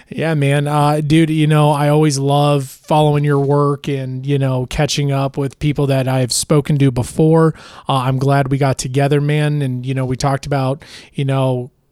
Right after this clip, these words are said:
almost, you almost quitting your passion on the last episode. And, you know, fast forward, you know, a good, at least six months, at least. Uh, dude, what are you up to now, man?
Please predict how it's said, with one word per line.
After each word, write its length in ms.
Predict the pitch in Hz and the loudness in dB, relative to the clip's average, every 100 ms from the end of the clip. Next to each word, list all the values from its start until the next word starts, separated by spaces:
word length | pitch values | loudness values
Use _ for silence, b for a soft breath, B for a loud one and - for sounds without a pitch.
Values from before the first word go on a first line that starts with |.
| - | -4
almost, 440 | 170 165 151 - | 0 2 0 0
you 280 | 151 156 151 | 0 2 2
almost 360 | 143 139 131 | 0 0 -2
quitting 400 | - - 156 147 | -2 0 0 0
your 140 | 139 127 | -4 -4
passion 680 | - 139 135 - 139 120 | -4 -2 -2 -2 -4 -4
on 160 | 120 127 | -4 -2
the 240 | 123 123 | -2 -4
last 500 | 120 131 131 160 - | -6 -4 -2 0 0
episode. 680 | 139 - 127 - 127 123 120 B B B B | -2 -2 -2 0 -2 -2 -4 B B B B
And, 460 | 139 135 131 127 127 | -4 -2 -2 -4 -4
you 100 | 135 | -4
know, 140 | 123 | -4
fast 480 | - 151 135 - - | -4 -2 0 -2 -2
forward, 480 | 143 143 139 127 120 - | 0 0 0 -4 -6 -4
you 120 | 139 | -2
know, 300 | 123 117 123 | -2 -4 -4
a 60 | |
good, 680 | 120 123 143 139 127 - - | -4 0 2 0 -4 -16 -8
at 140 | 147 131 | -6 -2
least 480 | 143 165 147 - - _ - | 0 0 -2 -6 -18 _ -8
six 800 | - - - 160 156 139 - - | -4 -2 -2 0 0 0 -6 -6
months, 1300 | 135 131 131 139 165 202 233 269 320 320 285 - - | -6 -6 -4 -4 -4 -6 -8 -10 -14 -16 -10 -4 0
at 160 | 151 | 0
least. 440 | 143 160 208 196 - B B B - | 2 0 0 -2 -6 B B B -4
Uh, 240 | 139 147 | 0 0
dude, 280 | 135 165 160 | 2 0 2
what 200 | 131 147 | 2 2
are 40 | |
you 140 | 160 165 | 4 4
up 140 | 165 | 2
to 160 | - 170 | 2 2
now, 240 | 160 202 | 4 4
man? 280 | 127 120 147 | 2 2 0